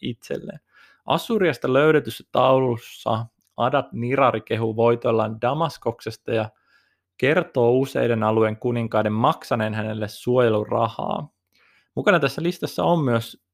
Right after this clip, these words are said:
Samarian kuningas Joas, josta puhutaan muun muassa toisessa kuninkaiden kirjassa,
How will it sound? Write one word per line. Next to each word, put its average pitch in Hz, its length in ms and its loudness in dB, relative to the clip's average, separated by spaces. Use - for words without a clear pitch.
Samarian 123 720 -2
kuningas 113 560 -4
Joas, 107 720 4
josta 120 220 -10
puhutaan 135 560 -2
muun 107 80 -4
muassa 107 180 -8
toisessa 113 480 0
kuninkaiden 110 640 -6
kirjassa, 113 540 -4